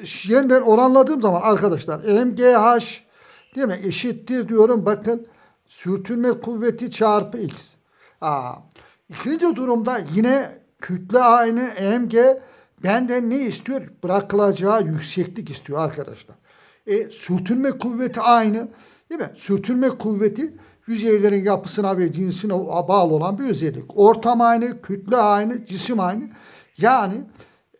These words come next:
F S eşittir K M G değeri ne yapmıyor arkadaşlar?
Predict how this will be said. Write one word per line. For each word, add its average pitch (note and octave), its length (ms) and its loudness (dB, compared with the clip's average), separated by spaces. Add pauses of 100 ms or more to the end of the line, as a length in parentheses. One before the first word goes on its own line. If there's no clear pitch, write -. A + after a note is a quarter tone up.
(880)
F A3 240 6
S B3+ 380 4
eşittir - 760 -4 (520)
K A3+ 360 4
M A3+ 260 0
G B3 380 2
değeri E3+ 360 2
ne G3+ 40 2
yapmıyor F3+ 440 2
arkadaşlar? F3 840 0